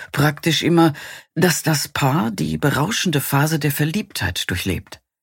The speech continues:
Sie illustrieren kaum je eine reifere Phase der Liebesbeziehung. Und genau hier hat Hollywood etwas falsch verstanden. Denn solche Momente intensiver Responsivität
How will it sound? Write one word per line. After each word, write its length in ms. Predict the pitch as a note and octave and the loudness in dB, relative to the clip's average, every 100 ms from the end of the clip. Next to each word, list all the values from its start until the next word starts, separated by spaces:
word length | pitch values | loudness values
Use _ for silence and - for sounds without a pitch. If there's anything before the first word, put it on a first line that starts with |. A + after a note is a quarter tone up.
| _ - - | _ -16 -2
Sie 180 | E3 D3 | 0 2
illustrieren 720 | F3 D#3 - F3+ D#3 C3+ A#2 | 2 2 2 2 4 2 2
kaum 340 | C3 B2+ A#2 | 2 4 2
je 300 | A2 C#3 B2+ - - | 2 2 2 -2 -4
eine 460 | - A2+ G#2 F2+ F2+ | 0 2 4 2 2
reifere 440 | B2+ E3+ G#2+ G2 | 2 2 0 0
Phase 380 | G2 G2+ G2+ G2+ | 0 2 2 2
der 120 | G#2 | 0
Liebesbeziehung. 840 | G#2 G2 G2 - F2 F#2+ F#2+ - - _ _ _ _ - - - | 0 -2 -4 -6 -8 -8 -8 -10 -16 _ _ _ _ -16 -12 -2
Und 140 | D3+ | 2
genau 340 | E3+ E3 G#3 G3+ | 4 6 6 4
hier 420 | E3 F#3+ B3 D#3 | 2 0 -2 0
hat 320 | A2 - - | 0 -2 -4
Hollywood 480 | G3+ G3+ D#3 D#3+ - | -2 0 -2 -4 -4
etwas 400 | C#3+ - C3+ - | -4 -4 -6 -4
falsch 320 | B2 A2 - | -2 -2 -2
verstanden. 640 | B2+ - G#2+ F2+ G2 G2 _ _ _ _ _ | -4 -4 -2 -2 -4 -6 _ _ _ _ _
Denn 360 | A#2+ A#2 G#2 - | 0 2 0 -2
solche 400 | - D3+ G3 - | 0 0 0 2
Momente 560 | A#2 A2 B2+ D3 C3+ G#2 - - | 2 4 4 4 2 0 -4 -6
intensiver 720 | - B2 A2 A2 C3+ D#3+ C3 A2 | -2 2 2 2 2 2 2 2
Responsivität 920 | G#2+ - A2 G2+ G2+ - E3 C3+ | -2 0 -2 0 -2 0 2 2